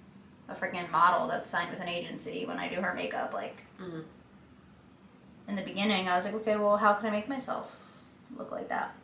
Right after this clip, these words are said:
Speaker 1: When I go home, I'm like, "I just did her makeup like this. How can I do my makeup like this?" And obviously it's not gonna happen 'cause she's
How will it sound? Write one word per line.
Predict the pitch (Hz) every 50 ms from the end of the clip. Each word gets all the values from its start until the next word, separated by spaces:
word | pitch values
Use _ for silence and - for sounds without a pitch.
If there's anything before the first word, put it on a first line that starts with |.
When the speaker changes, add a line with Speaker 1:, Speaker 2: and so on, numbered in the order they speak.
| - - 226
Speaker 1:
When | 202 185
I | 180 185 185 185
go | - 147
home, | - 208 214 196 175 175
I'm | 170 170
like, | 175 - -
"I | 180 180
just | 196 196 -
did | - -
her | - 185 208
makeup | 240 - - - - - -
like | - - -
this. | - - - - - -
How | - 185 185
can | 208 202
I | 196 185
do | 185 196
my | 190 190
makeup | 214 262 - - - -
like | - - - -
this?" | - - - - - - - - - - - - - - - - - - - - - -
And | 180 180 170 - - - - - - - - - - - - - - - - - - - - - - - -
obviously | 247 247 254 247 254 262 262
it's | 262
not | 269 262 254
gonna | 269 269 294 349
happen | - - 339 330
'cause | - - - -
she's | - 240 233 226 - -